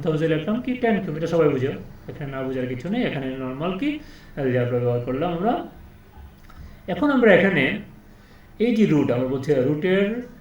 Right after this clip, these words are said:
শুধু রুট মানে কি? হাফ। আবার শুধু রুট মানে কি? হাফ। আবার শুধু রুট, শুধু রুট, রুটের মাথার কিন্তু কিছু নাই, থাকলেই তো অন্য কথা, আমরা সেগুলো আগে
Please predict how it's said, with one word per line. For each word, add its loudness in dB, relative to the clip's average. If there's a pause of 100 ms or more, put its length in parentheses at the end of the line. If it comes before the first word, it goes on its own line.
(240)
শুধু 2 (100)
রুট 4 (120)
মানে 2
কি? -6 (400)
হাফ। -8 (600)
আবার 4
শুধু -2
রুট 0 (100)
মানে -4
কি? -8 (160)
হাফ। -10 (520)
আবার 0 (100)
শুধু -4
রুট, 0
শুধু 0
রুট, 0
রুটের -2 (140)
মাথার -2
কিন্তু -2
কিছু -2 (100)
নাই, 0 (120)
থাকলেই -4
তো 0
অন্য -2 (120)
কথা, -6
আমরা -4
সেগুলো -4 (260)
আগে -4